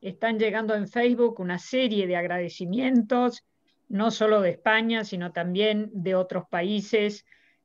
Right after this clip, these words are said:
Eh, acaba recién de escribirnos Winnie también en inglés. Bueno, vamos a tener que cerrar y esperemos, padre, que este diálogo como dice el padre Willan, nos movilice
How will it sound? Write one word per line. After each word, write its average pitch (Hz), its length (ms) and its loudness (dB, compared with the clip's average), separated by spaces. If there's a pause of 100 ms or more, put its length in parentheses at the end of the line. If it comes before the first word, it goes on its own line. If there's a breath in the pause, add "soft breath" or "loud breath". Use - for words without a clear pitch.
(100)
Eh, 185 680 0
acaba 185 680 0
recién 185 440 -4
de 180 100 0
escribirnos 180 920 -4
Winnie 202 500 0
también 202 600 0
en 165 200 -6
inglés. 208 500 -2 (340 soft breath)
Bueno, 185 400 -4 (380 soft breath)
vamos 220 420 2
a 202 80 0
tener 202 300 2
que 202 140 0
cerrar 240 800 2
y 214 280 2
esperemos, 214 640 0
padre, 233 400 4
que 214 100 0
este 214 220 0
diálogo 226 680 0 (220)
como 180 180 -6
dice 202 260 -6
el 196 100 -6
padre 196 280 -2
Willan, 226 600 2
nos 190 220 -6
movilice 247 920 2